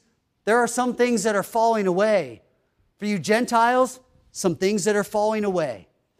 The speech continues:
For you Jews, it, it was ritual and custom. For you Gentiles, it's pagan practice. All of you put aside what you used to be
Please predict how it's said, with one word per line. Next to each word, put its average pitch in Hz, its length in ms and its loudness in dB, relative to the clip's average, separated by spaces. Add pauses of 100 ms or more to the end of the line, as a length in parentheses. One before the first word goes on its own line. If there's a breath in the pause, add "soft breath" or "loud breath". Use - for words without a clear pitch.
(140)
For 214 100 -8
you 214 180 0
Jews, 247 500 2
it, 208 200 -6
it 208 80 4
was 208 460 2
ritual 208 600 2
and 170 140 -2
custom. 175 600 -2 (520)
For - 80 -10
you 196 140 -4
Gentiles, 240 720 2
it's 202 160 -4
pagan 220 420 0
practice. 190 840 -2 (2250)
All 240 320 6
of 190 120 2
you 190 160 -4
put 240 260 0
aside 220 720 0 (120)
what 202 280 0
you 208 220 -2
used 196 640 -2
to 226 80 -2
be 190 540 -2